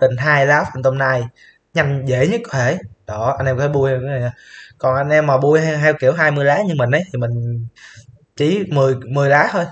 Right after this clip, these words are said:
mười Phantom Knight thôi. Thì mình sẽ làm cái video mà hướng dẫn bui và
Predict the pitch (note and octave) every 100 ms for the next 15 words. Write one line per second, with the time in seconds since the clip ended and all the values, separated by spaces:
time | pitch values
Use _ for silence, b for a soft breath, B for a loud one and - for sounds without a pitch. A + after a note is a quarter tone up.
0 | - B2+ A#2+ C#3+ C#3 C#3 C#3 C#3 C3+ -
1 | _ b b b C3+ C3 C3+ C3+ D#3+ C3
2 | B2+ D#3+ D3+ D3 C#3 C3+ C3 A#2+ A#2 A#2
3 | E3+ G3 C#3 A#2+ F3+ D3+ D3 C#3+ B2+ A2+
4 | A2 G#2+ G#2+